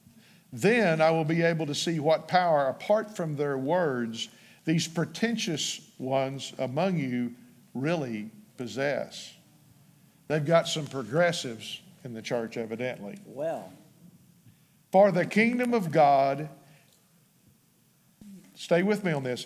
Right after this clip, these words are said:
Speaker 1: "for the kingdom of God is not a matter of spate, S P A T E,
Speaker 2: Mm-hmm.
Speaker 1: of words, but the power of Christian living."
Speaker 2: Yes. Yeah.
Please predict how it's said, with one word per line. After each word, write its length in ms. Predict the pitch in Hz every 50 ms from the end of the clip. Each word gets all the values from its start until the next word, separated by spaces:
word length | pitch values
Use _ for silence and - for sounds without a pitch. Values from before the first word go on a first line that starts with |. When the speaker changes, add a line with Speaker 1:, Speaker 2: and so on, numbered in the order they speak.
| - -
Speaker 1:
"for 100 | - 151
the 80 | 143 143
kingdom 360 | - 190 190 202 208 214 202
of 80 | 196 165
God 260 | 185 190 180 180 170
is 140 | 156 131 123
not 220 | 165 170 170 165
a 60 | 160 156
matter 340 | 156 160 160 160 160 165 160
of 240 | 143 131 120 -
spate, 800 | - - - - - - - 208 190 180 156 147 - - - - - - - _ _ _ _
S 200 | - 143 139 -
P 220 | - - 180 165 165
A 120 | 165 165
T 160 | 160 - 180
E, 380 | 180 190 170 139 131 127 127 131
Speaker 2:
Mm-hmm. 380 | 120 113 113 - 117 110 113 120 127 - _ _ _ _ _ _ _ -
Speaker 1:
of 260 | 156 165 165 147 131
words, 800 | 156 165 196 208 196 185 165 151 143 139 139 135 127 123 - - - _ _ _ _ _ _ _ _ -
but 220 | 139 160 151 -
the 140 | 165 147 123
power 880 | - - - - - 226 226 214 202 180 170 170 170 170 170 170 - -
of 300 | - - 139 - - -
Christian 680 | - - 202 190 165 - - - 180 170 160 156 - - - - - - _ _ _ _ _ _
living." 840 | 127 131 139 147 170 180 185 147 165 156 139 127 120 113 98 - - 107
Speaker 2:
Yes. 540 | 123 131 131 98 - - - - - - - - - - - - 101 104
Yeah. 220 | 123 123 123 113